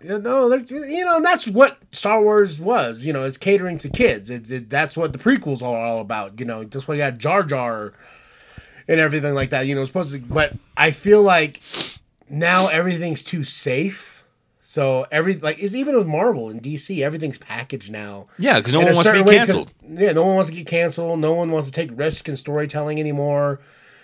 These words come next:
Speaker 1: You know, and, like, titles for Star Wars books are kinda, like, "Eh, okay, that's cool." Like, uh,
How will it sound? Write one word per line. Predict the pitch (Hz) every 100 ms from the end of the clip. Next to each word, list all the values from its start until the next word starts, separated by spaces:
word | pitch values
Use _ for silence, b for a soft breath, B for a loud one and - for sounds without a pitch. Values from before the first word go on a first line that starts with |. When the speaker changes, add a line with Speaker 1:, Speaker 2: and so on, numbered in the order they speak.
| b
Speaker 1:
You | 143
know, | 143 123 123
and, | 139 147 139
like, | 139 135 113
titles | 127 165 180 165
for | 170
Star | 151 175 165
Wars | 160
books | 139 160 -
are | 143
kinda, | 156 151 143
like, | 135 123 _ - -
"Eh, | 180 185
okay, | 185 - 151
that's | 151
cool." | - 147
Like, | 139
uh, | 151 139 127